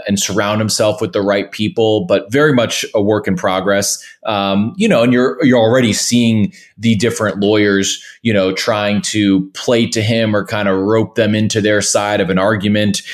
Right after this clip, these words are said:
Um, you saw, I think it was just a few hours ago, but Rusty Hardin, the House lawyer, got up and said, you know, and asked Patrick to really try to, um, you know, police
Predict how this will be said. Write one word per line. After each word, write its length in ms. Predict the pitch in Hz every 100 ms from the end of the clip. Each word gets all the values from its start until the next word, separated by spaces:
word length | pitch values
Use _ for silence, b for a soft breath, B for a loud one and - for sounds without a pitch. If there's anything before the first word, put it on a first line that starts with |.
| B
Um, 340 | 101 98 98 101
you 120 | 104
saw, 520 | - 120 110 104 101
I 80 | 98
think 160 | 101 185
it 40 |
was 100 | 123
just 180 | 110 -
a 60 | 92
few 200 | 107 95
hours 400 | 101 117 110 -
ago, 360 | 87 95 92
but 240 | 87 95 - B B
Rusty 400 | 110 123 113 120
Hardin, 580 | 95 107 110 107 104 104 B B B -
the 60 |
House 380 | 95 107 110 -
lawyer, 320 | 113 110 107
got 280 | 95 98 98
up 280 | 95 95 -
and 180 | 101 92
said, 460 | - 104 95 90 87
you 120 | 95
know, 200 | 92 90
and 140 | 98
asked 280 | 101 95 -
Patrick 460 | - 101 98 104 90
to 100 | 104
really 220 | 104 101
try 280 | 92 104 101
to, 260 | 98 95 - 90
um, 420 | 92 90 90 175 b b _
you 120 | 120
know, 180 | 98 87 -
police 580 | 117 110 110 98 -